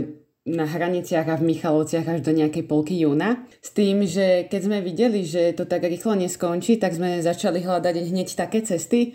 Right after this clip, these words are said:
ako môžeme mladých k nám zapojiť, pretože sme mládežnícka organizácia. Už na prelome apríl-maj vznikla taká, taká prvá metodika alebo manuál pre našich vodcov alebo tých, čo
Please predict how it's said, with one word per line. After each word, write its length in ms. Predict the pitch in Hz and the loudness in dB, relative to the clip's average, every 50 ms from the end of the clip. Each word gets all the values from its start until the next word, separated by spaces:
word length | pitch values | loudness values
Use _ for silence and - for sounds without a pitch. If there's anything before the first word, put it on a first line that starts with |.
| - - - | -8 -6 -2
ako 240 | - 196 - 208 | -2 0 2 2
môžeme 400 | 196 196 185 180 185 160 196 190 | 2 2 2 2 2 2 2 2
mladých 400 | 180 185 175 170 170 160 180 - | 2 2 0 0 0 -2 -2 -4
k 80 | - 190 | -4 -2
nám 160 | 185 175 180 | -2 0 0
zapojiť, 480 | 170 151 160 156 - 180 185 190 190 190 | 0 0 0 0 2 2 2 2 2 0
pretože 400 | - 170 175 180 170 156 170 160 | 0 -2 0 0 0 -2 0 0
sme 160 | 175 175 170 | 0 0 2
mládežnícka 560 | 165 156 156 160 170 160 170 160 - - 170 | 2 2 2 0 0 -2 -2 -4 -2 -2 -2
organizácia. 880 | 151 139 139 147 156 170 175 170 208 208 214 214 247 226 220 220 220 220 - - - - - | 0 0 2 0 0 0 0 2 2 2 2 2 2 2 2 2 0 -2 -4 -12 -16 -6 -2
Už 240 | - 202 202 - | 0 0 2 4
na 160 | 214 202 196 190 | 4 2 2 0
prelome 720 | 196 - 98 170 190 190 202 208 208 208 202 196 185 180 | 0 0 0 2 4 4 4 2 2 0 0 0 -2 -2
apríl-maj 720 | - - 180 185 - 220 233 196 190 170 165 165 175 185 180 180 | -2 -4 -4 -2 0 0 2 2 2 2 0 2 0 0 0 0
vznikla 320 | 185 185 185 - 196 180 | 0 0 0 0 0 -2
taká, 320 | 185 190 185 202 180 156 - - _ - | 0 -2 -2 -2 -2 -2 -4 -10 _ -10
taká 240 | - 175 - 190 175 | -8 -6 -2 -2 -2
prvá 260 | 170 - 180 185 185 | -2 0 0 0 2
metodika 640 | 180 180 180 180 180 196 180 160 165 165 - 185 | 2 2 2 2 0 0 0 0 0 0 2 2
alebo 160 | 170 170 156 170 | 2 2 2 2
manuál 560 | 185 175 170 170 175 165 160 160 170 165 - | 0 2 2 2 2 2 2 2 2 0 -2
pre 160 | 180 180 170 | -2 -2 0
našich 400 | 170 170 170 - - 196 170 175 | 0 -2 -2 -4 -4 -2 -2 0
vodcov 560 | 170 160 170 170 165 - - - 185 190 190 | 2 2 2 2 0 -4 -4 0 2 2 4
alebo 320 | 180 170 170 170 156 170 165 | 4 4 4 2 2 0 -2
tých, 160 | - - - | -4 -6 -6
čo 100 | - | -6